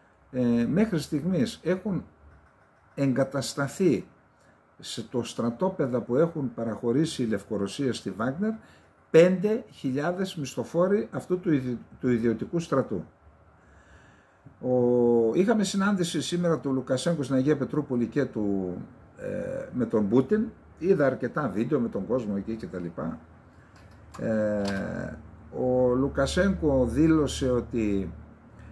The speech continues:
τελικά πια αντεπίθεση, δεν υπάρχει αντεπίθεση στις τηλεοράσεις.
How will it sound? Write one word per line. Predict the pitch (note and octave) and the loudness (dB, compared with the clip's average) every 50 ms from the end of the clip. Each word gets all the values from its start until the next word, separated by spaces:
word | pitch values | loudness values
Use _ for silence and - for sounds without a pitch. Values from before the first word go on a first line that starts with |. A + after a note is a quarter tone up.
| - - - - | -18 -18 -12 -2
τελικά | - C3+ C3+ C3 C3 - G3 F#3 F3 | 2 2 2 2 2 2 0 0 0
πια | F#3 G3+ F#3+ | 0 0 0
αντεπίθεση, | F3 C#3+ C#3 - E3+ F3+ F3+ D#3+ | 2 2 2 2 2 0 0 0
δεν | D3+ F3+ F3 | 0 0 0
υπάρχει | E3+ - D#3+ D#3 C3+ C3+ | 2 2 0 2 2 2
αντεπίθεση | B2+ B2 B2+ B2+ - D3+ - - F#2+ E2 - G2 G2+ | 2 2 2 2 2 0 -2 -2 -4 -8 -10 -10 -12
στις | - - A2+ G2+ - | -10 -12 -12 -6 -4
τηλεοράσεις. | A2 G#2 A2 G#2+ G#2 G#2+ G2+ F#2 - - - - - - | 0 2 4 4 4 2 0 -2 -6 -10 -16 -18 -18 -20